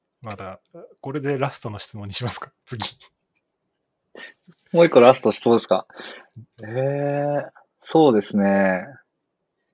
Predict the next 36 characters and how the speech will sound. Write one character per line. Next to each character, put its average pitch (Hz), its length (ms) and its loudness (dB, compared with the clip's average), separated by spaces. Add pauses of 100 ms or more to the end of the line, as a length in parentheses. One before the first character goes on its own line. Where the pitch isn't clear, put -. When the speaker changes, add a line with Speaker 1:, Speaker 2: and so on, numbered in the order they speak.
(1080)
Speaker 2:
じ - 80 6
ゃ 151 40 6
あ - 20 4
こ - 160 8
れ 202 100 10
も、 226 340 10
ま 156 220 6
あ、 - 20 -6
ま 135 120 8
た 131 160 8
エ 143 60 6
ン 151 60 2
ジ 147 120 2
ニ 131 100 4
ア 131 40 8
リ 135 100 2
ン 135 40 -2
グ 131 80 2
的 123 140 -4
な 117 80 -4
話 113 280 2
な 98 80 -2
ん - 20 -8
で - 40 -12
す - 60 -20
け 95 80 -6
ど。 - 160 -10 (380)
Speaker 1:
は 107 160 -12
い。 87 160 -18 (1120)
Speaker 2:
変 277 320 6
数 269 400 2
名 98 380 -2 (540)
Speaker 1:
変 196 200 4
数 190 180 0
名。 110 280 -8 (400)
Speaker 2:
を 156 340 10